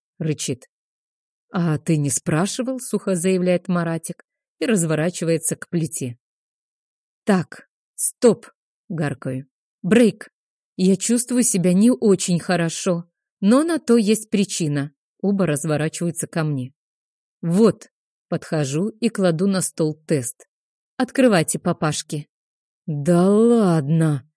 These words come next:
Гаврила дрожащими руками касается коробочки. «Ну что ты мямлишь?» — фыркает Марат, достаёт тест и зависает. На его лице расцветает блаженная улыбка.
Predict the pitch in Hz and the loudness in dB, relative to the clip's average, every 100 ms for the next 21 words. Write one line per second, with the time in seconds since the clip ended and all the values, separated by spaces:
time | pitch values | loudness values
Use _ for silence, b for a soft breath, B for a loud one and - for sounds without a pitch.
0 | _ _ 160 156 147 170 226 214 160 170 | _ _ -6 -2 -2 -2 0 -2 -2 -2
1 | 156 185 - 170 156 147 131 165 185 196 | -2 -2 -4 -4 -2 -4 -4 -4 -2 -2
2 | - 151 - 151 147 - 156 170 151 135 | -4 -6 -4 -4 -4 -4 -6 -4 -2 -4
3 | 127 123 - 127 - _ _ _ _ _ | -6 -10 -12 -16 -18 _ _ _ _ _
4 | _ _ _ _ 170 170 170 - - 233 | _ _ _ _ -4 -2 -2 -6 -2 -4
5 | - 254 254 262 240 170 151 139 - _ | 0 0 2 2 2 2 0 -4 -8 _
6 | _ _ - 185 151 156 143 151 151 147 | _ _ -4 -2 -2 -4 -4 -2 -2 -2
7 | 175 - 170 156 - 180 175 151 - 208 | -4 -6 -4 -2 -2 -2 -2 -4 -2 -2
8 | 214 - _ _ _ - 233 175 190 170 | -2 -6 _ _ _ -2 0 4 2 2
9 | - 147 127 123 _ _ _ _ - 175 | 0 -2 -4 -10 _ _ _ _ -2 2
10 | 170 214 247 185 - 226 220 180 - 160 | 2 2 2 0 -2 0 0 0 -2 -6
11 | - 185 185 156 156 135 151 156 151 151 | -4 -2 -2 0 -2 0 -2 0 -2 -2
12 | 147 143 127 - 127 | -4 -6 -8 -12 -16